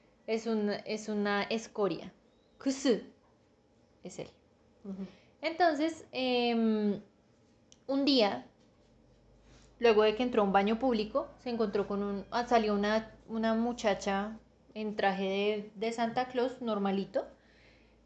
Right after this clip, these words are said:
Speaker 1: Y le dio un beso y lo mató.
Speaker 2: Oh.
Speaker 1: Y volvió siete días.
Speaker 2: <laughs> Oh.
Speaker 1: Y volvió siete días en el tiempo.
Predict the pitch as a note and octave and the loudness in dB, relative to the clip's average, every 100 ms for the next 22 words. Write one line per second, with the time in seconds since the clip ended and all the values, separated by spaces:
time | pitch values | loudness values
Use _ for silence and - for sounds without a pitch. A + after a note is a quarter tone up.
0 | _ B3 C4+ B3+ A#3+ A#3 A3 A3 D#4+ - | _ 0 4 8 8 6 4 4 2 -4
1 | - B3 A3+ F#3+ - - _ _ _ _ | -6 -2 2 2 -2 -8 _ _ _ _
2 | _ _ _ _ _ _ - _ _ _ | _ _ _ _ _ _ -20 _ _ _
3 | _ _ _ _ _ _ _ _ _ _ | _ _ _ _ _ _ _ _ _ _
4 | _ A#3 E4+ A4+ - - _ _ _ _ | _ 4 4 4 0 -10 _ _ _ _
5 | _ - C4+ C4+ A3+ G#3+ A#3 A3+ A3+ G#3+ | _ -4 6 6 8 8 8 8 8 8
6 | F#3 D4 E4+ - - - - D4+ C#4+ - | 10 12 10 8 0 -14 2 6 6 4
7 | - - C#4 C4+ B3+ A#3+ A#3+ A#3 A3 G#3+ | -6 0 6 6 8 4 4 2 4 4
8 | G#3+ G#3+ G#3 G3+ F3 - | 4 0 -2 -2 -4 -6